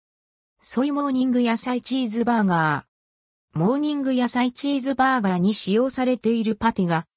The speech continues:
大豆由来の植物性タンパクを使ったソイパティに変更されたもの。価格は四百五十円。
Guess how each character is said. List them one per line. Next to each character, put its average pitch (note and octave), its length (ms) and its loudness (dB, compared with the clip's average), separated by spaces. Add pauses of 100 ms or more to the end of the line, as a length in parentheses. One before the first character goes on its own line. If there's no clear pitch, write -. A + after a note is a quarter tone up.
(140)
大 C4 260 2
豆 C#4+ 180 0
由 D4 120 2
来 C4+ 180 2
の F3+ 140 2
植 - 260 -2
物 D4+ 180 -4
性 B3+ 280 -2
タ C4 140 -4
ン C#4+ 80 -4
パ B3+ 140 -2
ク - 140 0
を D#3 80 0
使 - 260 -8
っ F3 80 -4 (120)
た F3+ 180 0 (240)
ソ A3+ 180 0
イ C4 60 -4
パ C4+ 200 -4
テ - 120 -6
ィ G3+ 40 2
に F3 100 2
変 G3+ 240 0
更 A3+ 240 0
さ G#3 160 -2
れ G3+ 100 0
た G3+ 140 -2
も F3 140 0
の。 D3 180 -4 (460)
価 G#3 120 -2
格 C#4+ 300 -2
は C4 100 0
四 D4+ 240 0
百 F#3+ 300 -2
五 D3+ 160 -2
十 A#3+ 320 0
円。 D3+ 260 -4